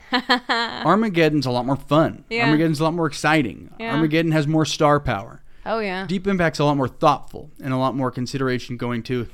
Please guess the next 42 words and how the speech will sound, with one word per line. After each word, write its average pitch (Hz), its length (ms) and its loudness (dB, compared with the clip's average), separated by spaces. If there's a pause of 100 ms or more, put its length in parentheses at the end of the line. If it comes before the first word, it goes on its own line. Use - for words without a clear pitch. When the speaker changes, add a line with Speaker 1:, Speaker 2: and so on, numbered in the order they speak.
Speaker 2:
it's 135 200 -10
not 196 220 2
just 165 240 -4
the, 147 200 2
uh, 127 240 0 (160)
the, 123 600 -6
the 123 160 -10
rally 143 400 0
superhero 135 640 -4
story 131 400 -4
to 127 120 -8
the 120 80 -10
stars 127 640 -2
to 117 100 -10
go, 117 380 -6 (200)
it's 151 100 -8
an 208 60 4
action 214 280 4
movie. 92 280 -8
Armageddon's 185 440 0
an 143 60 -2
action 131 280 -4
movie. 98 220 -12 (460)
Deep 180 200 0
Impact 165 340 4
actually 151 300 0
deals 135 320 0
with 131 140 -4
the 120 280 -2
social 123 520 -2
and 113 120 -6
cultural 123 320 -4
ramifications 113 720 -6
of 113 100 -8
what's 113 180 -6
going 113 220 -2
on 107 120 -4
at 101 100 -10
that 98 160 -8
period 107 220 -8
of - 80 -20
time. - 200 -18